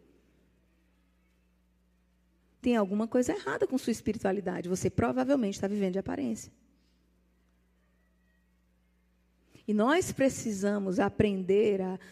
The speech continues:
todos os dias, avaliarmos o nosso próprio coração. A primeira coisa que você deve fazer quando você para pra orar, porque todo dia você ora, né? Não ora? Todo mundo ora todo dia aqui, não ora? Amém. Ora.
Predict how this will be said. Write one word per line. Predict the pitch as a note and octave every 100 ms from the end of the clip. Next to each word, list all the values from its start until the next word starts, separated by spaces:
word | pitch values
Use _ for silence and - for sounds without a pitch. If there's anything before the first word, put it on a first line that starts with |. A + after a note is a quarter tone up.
| -
todos | A#3+ B3 C4
os | B3+
dias, | G#3+ A#3+ B3 G#3 F3 D3 - - - _ _ F#3+
avaliarmos | F#3 G#3+ G#3+ G#3+ A3+ A#3+
o |
nosso | A#3+ A#3
próprio | - A#3 A#3
coração. | B3 C#4 B3+ A#3+ A3+ A#3+ -
A | -
primeira | E4 G4
coisa | F#4+ D#4+ D4
que | -
você |
deve | B3 A#3 A#3
fazer | G3 F#3+ G#3+
quando | G#3+ G3+
você | -
para | - G#3 G#3
pra | - G3
orar, | F#3+ G#3+ G#3
porque | G#3
todo | C4 B3+
dia | C4+
você | C#4 - -
ora, | G#3+ F#3+ F3+
né? | F#3 A#3 - - _ _ -
Não | A#3 B3+
ora? | F3 E3+ -
Todo | C#4+ D4+
mundo | D#4+ E4 D4+
ora | B3
todo | B3 A#3+ A3+
dia | A#3
aqui, | A#3 G3+
não | F3+
ora? | G3 F3 D#3+ - _ _ _ _ _
Amém. | - B3+ B3 G3+ D#3 - - -
Ora. | C#4 A#3 E3+ D#3